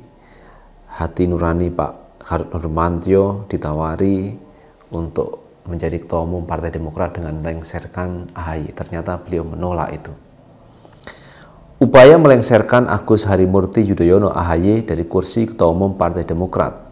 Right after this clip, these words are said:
alias mengambil alih partai tampaknya sudah direncanakan lama.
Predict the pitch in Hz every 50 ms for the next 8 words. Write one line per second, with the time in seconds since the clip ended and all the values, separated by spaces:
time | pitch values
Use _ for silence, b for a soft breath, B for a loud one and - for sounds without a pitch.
0 | - - - - - 90 82 80 87 101 107 - - - 101 90 82 78 80 82
1 | 87 - - 92 95 98 110 101 - 110 127 135 - - 101 - - - - B
2 | B B B B B B B - - - - - - - - - - - - -
3 | - - 92 92 92 90 - 104 101 117 113 117 113 117 117 - 104 90 107 98
4 | 101 98 - - 110 101 92 90 82 - 85 85 85 82 - 82 80 78 78 85
5 | 98 110 107 87 -